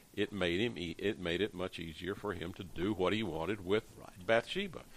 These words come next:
Speaker 2: Now, now the warning about this is, is, uh, manifold. Not just to say, "Well, I'm not a, I'm not, I'm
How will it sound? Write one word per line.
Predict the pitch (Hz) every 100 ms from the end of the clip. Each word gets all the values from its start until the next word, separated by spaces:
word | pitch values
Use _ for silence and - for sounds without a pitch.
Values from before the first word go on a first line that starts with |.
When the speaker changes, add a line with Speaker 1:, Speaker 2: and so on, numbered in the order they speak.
| - - -
Speaker 2:
Now, | 139 156 151
now | 156 151
the | 135
warning | 131 147 247 262 220
about | 104 113 110 98 95
this | 107 107 - -
is, | 120 107 107 107 - - - - - - - - - - - - - - - -
is, | 127 107 - - - - -
uh, | 104 85 - - -
manifold. | 120 123 131 226 247 - 82 80 95
Not | 123 226
just | - 196
to | -
say, | - 113
"Well, | 95 85
I'm | 143
not | 95
a, | 69 - -
I'm | 107 123
not, | -
I'm | 92 110